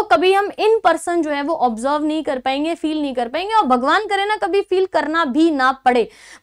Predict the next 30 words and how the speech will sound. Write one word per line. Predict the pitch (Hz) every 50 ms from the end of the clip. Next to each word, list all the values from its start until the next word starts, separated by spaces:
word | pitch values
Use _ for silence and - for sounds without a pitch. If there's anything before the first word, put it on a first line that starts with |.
| -
But | 277 277 -
tuberculosis | 320 311 320 349 392 392 370 349 311 320 - 370 359 302 240
हेरिडिटरी | 226 254 262 294 311 254 302 294 - 262 285 277
भी | 247 269 262
होता | 254 240 226 - 240
है, | 247
मैं | 247 254 247
आपको | 233 220 - 233
बता | 220 214 196 214 202
दूं। | 202 220 220
अगर | 254 311 330 381 403
किसी | 392 - - 349 - 415 415 415
की | 415 415 415
फैमिली | 415 - 330 294 294 311 311 302 330 330 320
में | 285 277 294 302 277 - - - - - - - _ -
कभी | 311 311 262 381 453 466 466
किसी | 415 403 - - 381 381
को | 370 - 427 466
ट्यूबरक्लोसिस | 453 453 403 381 320 381 392 320 320 349 320 320 - - 359 339 -
से | - - 415 453
डेथ | 381 269 226 294 330 - - -
हुआ | 302 285 285 277
है | 262 220 196 - - - - - _ -
तो | 320
भले | 262 226 254 285 302 330
ही | 381 440 440
ये | 466 453
बैक्टीरियल | 349 359 339 349 - 359 359 370 359 370
कॉजिंग | 349 - 320 302 294 277 339 330 320
ऑर्गेनि-, | 302 285 277 269 269 269 285 285 262